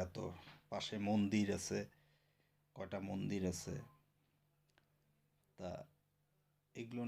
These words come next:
আসলেই রক্ষণাবেক্ষণের দরকার আমাদের।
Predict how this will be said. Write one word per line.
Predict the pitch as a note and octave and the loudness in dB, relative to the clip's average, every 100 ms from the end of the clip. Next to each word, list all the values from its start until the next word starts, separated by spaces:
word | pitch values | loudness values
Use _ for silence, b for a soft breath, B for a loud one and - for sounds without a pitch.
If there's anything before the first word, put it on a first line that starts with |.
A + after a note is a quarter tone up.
| A2 | -2
আসলেই | A2 - B2 B2+ A#2+ B2 - _ _ _ _ _ | -2 0 2 4 2 0 -6 _ _ _ _ _
রক্ষণাবেক্ষণের | - A2+ - A2 A2 A2 A2 G#2+ | -8 -8 -8 -6 -4 -4 -2 -2
দরকার | F#2+ F#2+ F2+ G2 | 0 -4 -2 -2
আমাদের। | E2 D#2 D2+ - | -2 -4 -8 -12